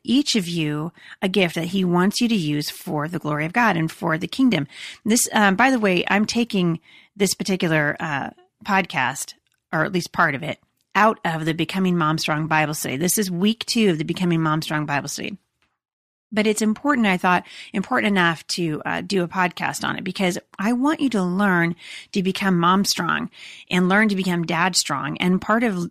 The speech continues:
of doing that is learning to find your purpose. It's discovering how to surrender to God so that we can become the people that he wants us to be. And surrender isn't easy.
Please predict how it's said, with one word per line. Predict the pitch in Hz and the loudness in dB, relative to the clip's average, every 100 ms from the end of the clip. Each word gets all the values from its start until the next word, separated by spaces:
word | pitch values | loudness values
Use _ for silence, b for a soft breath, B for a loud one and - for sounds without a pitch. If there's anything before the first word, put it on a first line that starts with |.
| - | -2
of | 180 165 | -2 2
doing | 226 320 185 | 2 4 4
that | 151 - | 2 0
is | 175 175 | -4 -2
learning | 165 180 196 226 | 0 2 2 2
to | 254 | -2
find | - 143 147 165 | -2 -2 0 0
your | 196 | -2
purpose. | - 285 - - 156 | 0 -2 0 -4 -2
It's | - 180 | -2 -4
discovering | - 175 - 185 190 233 233 | -4 -4 0 0 2 2 0
how | 202 170 | 0 -2
to | |
surrender | 165 - 185 170 165 170 202 233 | -2 -2 -2 -2 0 2 2 0
to | 220 175 | -2 -4
God | 160 151 127 - - b b b b | -2 -2 -2 -6 -12 b b b b
so | - 190 | -2 0
that | 185 | 0
we | 185 226 | 0 0
can | 233 220 | 2 2
become | 185 - - 254 165 156 165 B B B | 2 -2 0 2 2 2 -2 B B B
the | - | -6
people | - 185 175 | -4 -2 -2
that | 170 | 0
he | 156 | 0
wants | 151 147 | 0 -2
us | 143 | -4
to | 156 | -4
be. | 143 - B B B | -4 -6 B B B
And | 226 | 0
surrender | 214 294 320 415 403 | 2 4 4 2 2
isn't | 247 247 - | 4 2 2
easy. | 220 262 226 - | 2 2 0 -6